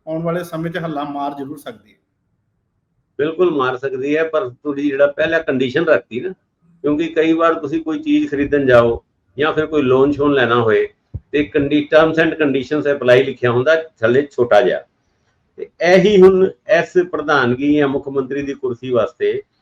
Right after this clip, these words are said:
Speaker 2: terms and condition apply ਉਹ ਲਿਖਿਆ ਹੋਇਆ,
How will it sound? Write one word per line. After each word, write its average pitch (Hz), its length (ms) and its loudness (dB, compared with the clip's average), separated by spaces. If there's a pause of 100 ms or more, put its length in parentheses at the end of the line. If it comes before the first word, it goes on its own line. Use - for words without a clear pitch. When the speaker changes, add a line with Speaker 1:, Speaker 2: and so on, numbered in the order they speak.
(300)
Speaker 2:
terms 156 180 0
and 160 200 -2
condition 139 540 -4
apply 104 560 0 (300)
ਉਹ 143 200 -2
ਲਿਖਿਆ 123 360 -2
ਹੋਇਆ, 127 280 -4